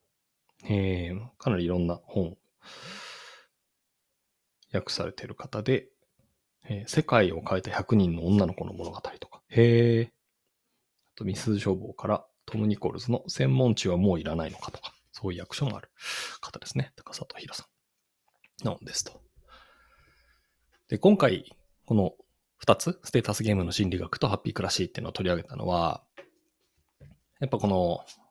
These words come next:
うーん、忙しい仕事をしていると、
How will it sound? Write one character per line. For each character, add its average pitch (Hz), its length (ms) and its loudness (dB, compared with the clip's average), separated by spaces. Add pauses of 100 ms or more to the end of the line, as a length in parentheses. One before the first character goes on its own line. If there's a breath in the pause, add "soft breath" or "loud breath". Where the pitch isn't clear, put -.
(440)
う 117 40 -10
ー 107 40 -8
ん、 73 1040 -10
忙 185 420 4
し 214 320 10
い - 40 8
仕 - 160 10
事 98 260 4
を 92 60 8
し - 100 2
て 98 120 4
い 85 60 4
る 87 100 0
と、 82 580 4